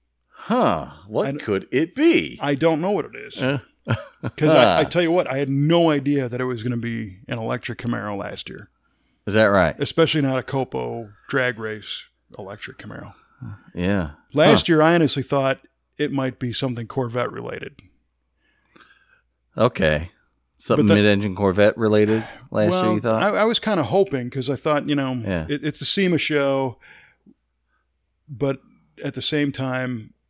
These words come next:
Speaker 2: the, the, the Monday night reveal, is that gonna be where Chevrolet unveils the next Corvette? Probably not.
Speaker 1: Mm, yeah,
Speaker 2: <laughs>
Speaker 1: yeah. I, I, I get, I get you on that. I mean, they had a pretty big reveal show for that.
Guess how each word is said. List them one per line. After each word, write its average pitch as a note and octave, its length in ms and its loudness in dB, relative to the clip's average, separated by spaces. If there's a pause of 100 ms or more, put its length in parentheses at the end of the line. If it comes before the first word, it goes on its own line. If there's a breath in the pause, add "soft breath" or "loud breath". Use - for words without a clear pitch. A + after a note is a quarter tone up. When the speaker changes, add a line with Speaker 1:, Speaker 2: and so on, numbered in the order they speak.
(260)
Speaker 2:
the, A#2+ 300 -6
the, A#2 600 -6 (280)
the A#2 240 -10
Monday D3 280 0
night C3+ 240 -2
reveal, B2 760 -4 (440 soft breath)
is A#2 160 -8
that C3+ 240 0
gonna C3+ 160 -4
be B2+ 220 -6
where A#2+ 220 -8
Chevrolet A#2+ 640 -6
unveils A2+ 680 -8 (360)
the B2 80 -8
next B2 240 -8
Corvette? A#2 500 -10 (680 soft breath)
Probably C3 440 -6
not. B2+ 180 -12
Speaker 1:
Mm, B2 160 -2 (320)
yeah, A2+ 520 4 (200)
Speaker 2:
<laughs> - 220 0
Speaker 1:
yeah. G2+ 520 4 (140)
I, A#2+ 200 4
I, B2+ 340 6
I C3 60 8
get, G#2+ 480 0
I G#2+ 100 8
get F#2 300 0
you E2+ 80 0
on D#2+ 80 0
that. E2 200 -2
I G2 60 2
mean, G#2 140 4
they B2 180 6
had A2+ 160 4
a F#2+ 80 2
pretty G2 260 -4
big E2+ 300 -4
reveal E2+ 320 -6
show C#2 340 -8
for - 180 -18
that. C#2 340 -6